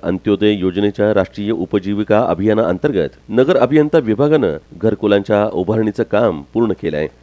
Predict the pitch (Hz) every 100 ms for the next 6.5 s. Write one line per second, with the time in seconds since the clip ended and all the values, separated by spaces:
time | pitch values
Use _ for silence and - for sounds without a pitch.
0 | _ _ - - 104 101 98 95 104 110
1 | 98 101 104 113 - 110 - 135 139 -
2 | 131 135 135 131 135 139 - 107 - 135
3 | 131 131 135 123 123 135 120 - 110 117
4 | 120 110 120 117 92 101 139 98 - 147
5 | - - 82 - 101 - 107 - 151 -
6 | 85 80 78 76 87